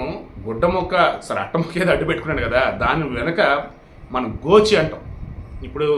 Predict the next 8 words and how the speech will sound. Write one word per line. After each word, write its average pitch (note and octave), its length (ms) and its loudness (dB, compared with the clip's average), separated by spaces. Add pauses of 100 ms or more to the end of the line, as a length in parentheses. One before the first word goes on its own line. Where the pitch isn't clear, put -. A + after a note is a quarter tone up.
(100)
పల్లెటూరులో D#3+ 420 2
ఇంకా D#3+ 160 -4
పెడుతున్నారో C#3+ 300 -2
లేదో C#3+ 140 -2
ఐడియా D3 160 -2
లేదు, D#3 160 -2
కానీ G#3 180 0 (1200)
ఇంతకుముందు F#3+ 400 2